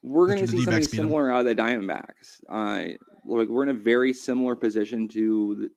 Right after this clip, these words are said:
Speaker 1: the Braves right around before that time. Like, we have a, just been stockpiling prospects. We got, you know, we're in the first phase,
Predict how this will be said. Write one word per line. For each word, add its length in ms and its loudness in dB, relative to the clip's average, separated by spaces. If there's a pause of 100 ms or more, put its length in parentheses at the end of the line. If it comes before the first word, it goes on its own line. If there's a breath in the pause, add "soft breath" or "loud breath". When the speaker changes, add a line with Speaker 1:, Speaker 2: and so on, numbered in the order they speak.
(120)
Speaker 1:
the 100 -6
Braves 800 0 (540)
right 420 -2
around 600 -2
before 300 -4
that 180 -2
time. 300 -6
Like, 120 -4
we 80 0
have 100 -2
a, 100 -6 (180)
just 180 -16
been 160 -6 (380)
stockpiling 1080 -2
prospects. 720 -4
We 140 -8
got, 240 -2
you 100 -2
know, 200 -2
we're 120 0
in 60 0
the 60 -4
first 320 0
phase, 280 4